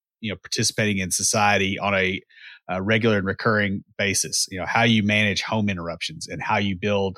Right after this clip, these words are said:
strategies around that so that you don't get interrupted all the time when you're trying to work. You know, dealing with interpersonal issues, those kind of things.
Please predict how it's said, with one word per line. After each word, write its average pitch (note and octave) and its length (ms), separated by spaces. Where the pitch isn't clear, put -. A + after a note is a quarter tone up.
strategies F#2+ 720
around G2+ 360
that F2 180
so - 120
that F2 160
you F#2 60
don't F2+ 300
get F2 100
interrupted F2 460
all E2+ 120
the F2+ 60
time F2 240
when F2 80
you're E2+ 80
trying E2+ 240
to E2+ 80
work. G2+ 300
You F#2+ 80
know, F2+ 40
dealing A2 260
with G2+ 100
interpersonal A2 580
issues, F2+ 320
those F#2+ 160
kind G2+ 160
of F2 60
things. E2+ 320